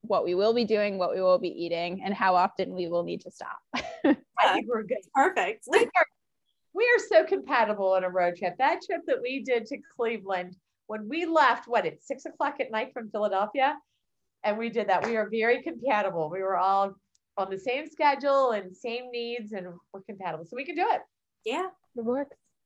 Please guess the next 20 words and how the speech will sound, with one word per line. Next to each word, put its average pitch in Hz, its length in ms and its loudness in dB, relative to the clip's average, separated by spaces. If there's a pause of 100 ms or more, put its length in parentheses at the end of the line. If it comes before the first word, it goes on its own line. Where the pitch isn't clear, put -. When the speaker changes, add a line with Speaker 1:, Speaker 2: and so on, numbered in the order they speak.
(300)
Speaker 2:
Yeah. 254 60 2
Speaker 1:
Awesome. 392 340 0
Well, 262 120 6
that 240 200 6
was 359 120 2
all 415 200 6
of 415 60 2
our 381 120 6
questions, 330 720 -2
guys. 294 500 2
So 269 240 0
I 277 120 2
think 311 320 -10
we're 453 280 4
ready 277 340 0
to - 140 -8
kinda 269 320 -2
wrap 262 280 4
it 208 80 2
up. 208 260 4